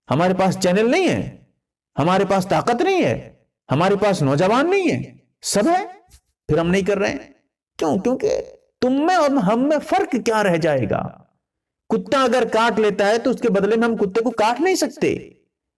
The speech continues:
अगर तुम गलत कर रहे हो तो तुम्हें हम बताएंगे कि तुम गलत कर रहे हो। इसका यह मतलब नहीं है कि तुम गलत कर रहे हो तो हम तुम्हारी तरह ही गलत करने लगेंगे।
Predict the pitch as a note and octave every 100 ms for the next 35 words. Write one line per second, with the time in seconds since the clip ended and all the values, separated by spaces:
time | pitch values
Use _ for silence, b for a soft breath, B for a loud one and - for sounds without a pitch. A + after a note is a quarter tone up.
0 | _ _ _ D#3 A3 A3 A3+ G3+ C#3+ G3+
1 | A#3 A#3+ G#3+ A3 A3 A3+ A3+ A#3 G#3 C3
2 | D3+ G3+ C4 C#4 A3+ G#3+ C#3+ D3 G#3 F#3
3 | G3+ F3 E3 C#3+ D3+ B - D#3 G3 C3+
4 | D3+ C#4 C#4 C4+ C4 B3+ B3+ B3 A#3 G#3+
5 | G#3+ G3 D3 E3+ D#3 F3 D#3 D#3+ D#3+ D#3+
6 | C#3+ F3+ B3+ - - D3 C3+ C#3+ D3 C#3+
7 | C3+ D3+ F3 B2 C3 B2+ B2 B2 D#3 A#3
8 | F4